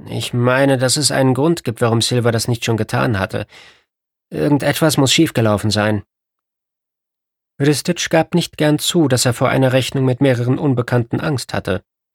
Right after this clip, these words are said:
Jemanden zu verletzen, ob absichtlich oder unabsichtlich,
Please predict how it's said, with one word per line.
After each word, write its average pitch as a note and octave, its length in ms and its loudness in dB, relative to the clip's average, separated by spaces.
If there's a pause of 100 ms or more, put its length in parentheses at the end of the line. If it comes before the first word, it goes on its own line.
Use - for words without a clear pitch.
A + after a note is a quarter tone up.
(300)
Jemanden D#3 340 2
zu C3 120 -2
verletzen, B2 680 -2 (200)
ob A2 240 -14
absichtlich - 600 -4
oder A2+ 200 -4
unabsichtlich, C#3 800 0